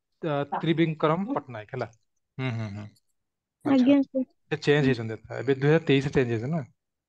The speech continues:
Speaker 2: ଆଜ୍ଞା।
Speaker 1: ଆଉ ମୁଁ ବି ନା, ହୁଁ, ମୁଁ ଭାବିଲି ବିଡି ମିଶ୍ର ସେ ଅଛନ୍ତି ବୋଲି ଚେଞ୍ଜ ହେଇନାହାନ୍ତି ବୋଧେ।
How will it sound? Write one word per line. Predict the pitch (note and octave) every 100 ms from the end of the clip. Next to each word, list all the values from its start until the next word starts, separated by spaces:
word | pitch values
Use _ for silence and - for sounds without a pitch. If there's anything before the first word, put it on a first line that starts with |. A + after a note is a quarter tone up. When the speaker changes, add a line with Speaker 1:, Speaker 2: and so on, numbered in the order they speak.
| _ -
Speaker 2:
ଆଜ୍ଞା। | C4+ B3 A#3+ A#3+ _ _ _ _
Speaker 1:
ଆଉ | C#3+ -
ମୁଁ | - C#3
ବି | C3+ C#3
ନା, | C#3 B2+ C3+ _ _ _ _ _ _ _ _ _ _ _ _ _ _ _ -
ହୁଁ, | B2+ B2 A2+ B2 _ -
ମୁଁ | C#3
ଭାବିଲି | C#3 D#3
ବିଡି | C3+ A#2+ C#3
ମିଶ୍ର | C#3+ - D3+
ସେ | -
ଅଛନ୍ତି | C#3+ - C#3 C#3+
ବୋଲି | C#3+
ଚେଞ୍ଜ | C#3+ C3+ A#2+
ହେଇନାହାନ୍ତି | A#2 A#2 A2+ A2
ବୋଧେ। | A2